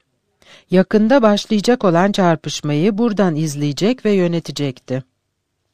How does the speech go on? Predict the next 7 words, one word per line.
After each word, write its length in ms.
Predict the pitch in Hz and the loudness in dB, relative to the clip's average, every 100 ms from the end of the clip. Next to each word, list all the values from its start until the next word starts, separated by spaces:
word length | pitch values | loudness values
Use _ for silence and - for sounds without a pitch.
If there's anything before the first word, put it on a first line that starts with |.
| _ _ _ _ _ _ _ _ - - _ | _ _ _ _ _ _ _ _ -20 -20 _
Çarpışmanın 720 | - 208 226 254 - 277 302 | 0 2 2 -2 0 2 2
sonucu 540 | 311 226 202 175 156 233 | 2 2 2 0 0 -2
Türklerle 640 | 220 208 247 254 262 226 | -2 0 2 4 6 4
İngilizlerin 800 | 208 240 214 170 151 151 143 233 | 4 2 2 2 2 0 2 0
Anafartalar 840 | 254 190 208 233 240 233 190 170 | 0 0 2 2 0 2 4 4
sırtı 420 | 170 - 156 - 180 | 2 -2 -2 -2 2
doruklarına 840 | 175 156 165 156 143 131 131 220 | 2 2 -2 -2 0 -2 -2 -4